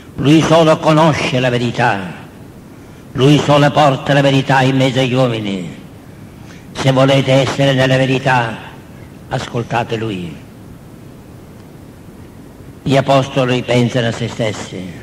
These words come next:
sono incantati da quella visione. Pietro, inebriato, dice: "Signore, com'è bello stare qui,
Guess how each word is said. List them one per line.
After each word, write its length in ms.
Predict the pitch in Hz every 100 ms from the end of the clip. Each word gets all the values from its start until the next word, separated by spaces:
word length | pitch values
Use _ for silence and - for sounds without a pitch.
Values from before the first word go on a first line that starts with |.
| - - - - - - - - - - - - - - -
sono 280 | - 135 131
incantati 680 | 135 - 135 123 - 127 127
da 120 | 127
quella 180 | 135 127
visione. 640 | 127 - 131 127 113 98 92 - - - - - - - - - - - - -
Pietro, 840 | 139 147 135 143 139 127 - - - - - - - - - - - - - - - - - -
inebriato, 600 | 143 143 143 143 151 156
dice: 380 | 151 151 151 135
"Signore, 460 | 151 131 139 139 135
com'è 200 | 135 131
bello 340 | 131 120 120
stare 320 | - 113 113
qui, 260 | 113 110